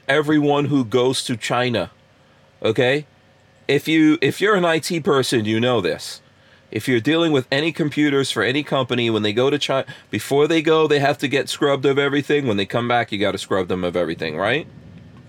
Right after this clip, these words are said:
China is hacking into things. Even if you don't go over there, they're hacking into things.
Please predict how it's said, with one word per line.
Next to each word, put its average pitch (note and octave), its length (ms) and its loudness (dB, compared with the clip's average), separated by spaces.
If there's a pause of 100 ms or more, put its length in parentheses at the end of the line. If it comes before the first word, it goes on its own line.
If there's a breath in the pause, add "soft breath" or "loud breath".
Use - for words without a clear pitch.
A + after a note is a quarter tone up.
(1080 loud breath)
China D#3 560 2
is B2 540 2
hacking C#3 400 -2
into C#3 240 0
things. B2 500 -2 (320)
Even C#3+ 260 -2
if C#3 120 -2
you C#3 60 -2
don't C3+ 220 0
go A2+ 200 2
over G2+ 140 0
there, G2 180 0
they're F#2+ 140 0
hacking G2+ 320 -2
into F#2+ 260 -4
things. - 340 -10